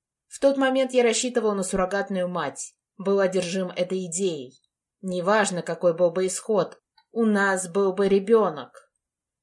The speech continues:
И яйцеклетки использовались именно ее, заморозил их еще давно. Не сказал ей об этом. Не хотел видеть эту надежду в карих глазах, а потом говорить ей, что ничего не вышло.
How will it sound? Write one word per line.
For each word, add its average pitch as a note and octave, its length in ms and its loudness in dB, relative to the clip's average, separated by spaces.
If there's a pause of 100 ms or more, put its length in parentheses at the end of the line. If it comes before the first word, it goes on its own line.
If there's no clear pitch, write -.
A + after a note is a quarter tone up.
(120)
И G#3+ 120 -2
яйцеклетки A#3 880 0
использовались F3 760 -2
именно G3 260 -4
ее, G#3+ 640 -2
заморозил G3+ 760 2
их G3+ 120 -6
еще A#3 280 0
давно. A3+ 560 0 (400)
Не E3 120 -6
сказал A3+ 480 2
ей E3 200 0
об E3 120 -6
этом. D#3+ 400 -6 (300)
Не A3 140 0
хотел C#4 400 0
видеть G3+ 340 -4
эту F#3 180 -6
надежду G3 600 0
в - 80 -14
карих D#3+ 400 -2
глазах, F#3+ 640 0
а G#3+ 120 -4
потом B3 340 -4
говорить G3+ 500 0
ей, G3+ 140 0
что B3 220 -4
ничего A3 460 -2
не E3 120 -8
вышло. - 560 -10